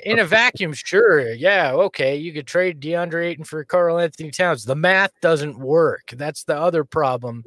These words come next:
here. And the benefit of DeAndre Ayton is you're getting a guy that has certain talents that can be, you know, as Chris Paul's calling the anchor, that defense at a price that you're not,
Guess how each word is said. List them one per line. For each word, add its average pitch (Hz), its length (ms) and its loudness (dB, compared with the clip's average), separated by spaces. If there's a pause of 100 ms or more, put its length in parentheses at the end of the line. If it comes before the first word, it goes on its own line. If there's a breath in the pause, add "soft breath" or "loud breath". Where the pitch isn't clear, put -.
(340 loud breath)
here. 156 400 2
And 156 180 -2
the 147 60 0
benefit 180 560 0
of 151 180 -4
DeAndre 147 560 0
Ayton 143 380 -6
is 139 240 -8
you're 139 80 -10
getting 156 320 -6
a 135 60 -8
guy 139 500 0 (360 loud breath)
that 143 300 0 (160)
has 143 360 -4
certain 190 340 -4
talents 160 560 -4
that 127 200 -2 (260)
can 165 240 -2
be, 170 360 -8 (300 loud breath)
you 139 100 -10
know, 127 200 -2
as 131 240 -4
Chris - 240 -4
Paul's 151 320 2
calling 139 400 0
the 131 120 -6
anchor, 147 300 -2
that 131 220 -2
defense 143 580 -4 (300 loud breath)
at 196 140 0
a 180 60 0
price 240 580 2
that 175 180 -4
you're 185 120 0
not, 202 320 0